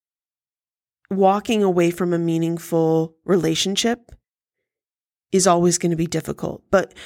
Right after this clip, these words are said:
when it's not your decision, the breakup can be even harder. And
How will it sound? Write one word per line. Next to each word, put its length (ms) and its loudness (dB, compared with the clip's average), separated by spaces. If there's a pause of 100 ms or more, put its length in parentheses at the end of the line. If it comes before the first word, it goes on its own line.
(420)
when 240 2
it's 180 0
not 160 -2
your 120 0
decision, 640 -4 (260)
the 80 0
breakup 420 0
can 160 -4
be 200 -6
even 200 -8
harder. 440 -10 (1300)
And 680 4